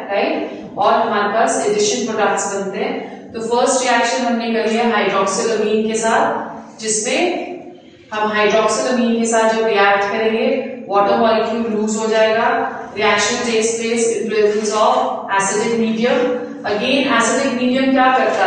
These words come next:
है? ऑक्सीजन को प्रोटोनेट कर देता है, as a result of which कार्बन के ऊपर पॉजिटिव चार्ज इंटेंसिफाई हो जाता है और न्यूक्लियोफाइल ईजीली कार्बन के ऊपर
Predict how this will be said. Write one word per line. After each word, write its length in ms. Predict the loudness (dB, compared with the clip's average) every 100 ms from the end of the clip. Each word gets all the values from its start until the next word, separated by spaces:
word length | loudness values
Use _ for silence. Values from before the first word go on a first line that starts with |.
| 2
है? 160 | 2 0 -2 -6 -4 0
ऑक्सीजन 560 | 2 2 -2 -2 -2
को 100 | 0 2 2 2
प्रोटोनेट 600 | 4 4 2 0 0 0 0
कर 140 | 0 0
देता 300 | 2 2 2
है, 120 | 2 0 -6 -8 -2 0
as 160 | 2
a 80 | 2
result 340 | 2 2 2 2
of 100 | 2
which 180 | 2 0 -2 -6 -2
कार्बन 380 | 0 2 2 2
के 100 | 0
ऊपर 340 | 0 2 2 2 -2 -6 -10 -14 -18 -20 -10
पॉजिटिव 460 | 2 4 4 2 0
चार्ज 300 | 2 2 2 0
इंटेंसिफाई 760 | -2 -2 -2 0 0 2 4 4
हो 80 | 2
जाता 340 | 2 2 2 2
है 140 | 2
और 260 | 2 2 2
न्यूक्लियोफाइल 800 | 0 0 0 2 2 2 0 -2
ईजीली 340 | -4 -2 0
कार्बन 440 | 2 2 2 2 0
के 60 |
ऊपर 220 | 0 2